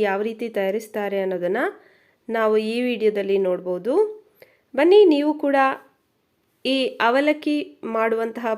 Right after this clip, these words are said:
ಪ್ರೊಸೆಸ್ಸನ್ನ ನೋಡಿ ಆನಂದಿಸಿ. ಈಗ ನಾವು ಪಿಲಿಕುಲದಲ್ಲಿರುವಂತಹ ಕುಶಲಕರ್ಮಿ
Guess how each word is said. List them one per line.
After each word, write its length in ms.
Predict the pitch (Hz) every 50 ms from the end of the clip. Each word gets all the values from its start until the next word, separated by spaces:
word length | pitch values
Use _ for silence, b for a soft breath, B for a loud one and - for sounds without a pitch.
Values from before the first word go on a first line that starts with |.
| 220 -
ಪ್ರೊಸೆಸ್ಸನ್ನ 640 | 208 202 202 208 - 233 233 226 - 208 202 202 220 262 330 359 b b b b b b b b b _ 214 214 233
ನೋಡಿ 300 | 240 240 240 240 277 359 370 - - - _ - 202 202
ಆನಂದಿಸಿ. 520 | 202 208 185 185 190 185 185 - 294 359 427 440 - - - _ _ _ _ _ _ _ _ _ _ _ _ _ _ _ _ _ _ _ _ _ 285 311 349
ಈಗ 100 | 370 427 427 381 370 311
ನಾವು 280 | 277 269 254 240 254 277 294 320 320 - - _ -
ಪಿಲಿಕುಲದಲ್ಲಿರುವಂತಹ 1300 | 294 285 302 370 370 359 - 302 294 269 254 214 226 220 220 233 226 214 202 208 208 214 220 214 214 240 247 294 339 359 359 b b b b b b b _ _ _ -
ಕುಶಲಕರ್ಮಿ 1000 | 339 339 - - 370 381 381 381 381 381 381 - 302 269 262 247 247 247 247